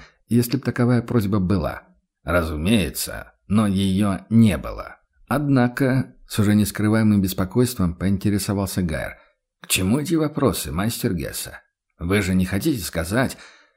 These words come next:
я надеюсь, что в дом кто-то проник и нанёс вред моей собственности?» «Нет», вскользь улыбнулся Курт, поднимаясь. «Искать на сей раз настоящего взломщика ни вам, ни магистрату не придётся.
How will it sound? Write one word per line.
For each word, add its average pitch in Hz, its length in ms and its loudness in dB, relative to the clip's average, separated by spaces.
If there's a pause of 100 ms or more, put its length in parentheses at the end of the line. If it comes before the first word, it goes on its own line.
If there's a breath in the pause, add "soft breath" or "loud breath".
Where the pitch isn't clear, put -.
(100)
я 98 180 2
надеюсь, 95 640 2
что 87 320 -4
в 76 120 -10
дом 92 340 0
кто-то 87 300 -2
проник 76 720 -4
и 82 40 -6
нанёс 85 420 -4
вред 90 280 -4
моей 117 180 0
собственности?» - 800 -8 (720)
«Нет», 113 440 -2 (380)
вскользь - 460 -4
улыбнулся 110 520 2
Курт, - 600 -6
поднимаясь. 95 720 0 (720)
«Искать 143 360 0
на 139 100 0
сей 123 200 0
раз 139 300 -2
настоящего 117 560 0
взломщика 107 840 0
ни 123 220 6
вам, 107 500 0 (220 soft breath)
ни 131 100 4
магистрату 123 640 0
не 107 140 4
придётся. 95 560 -2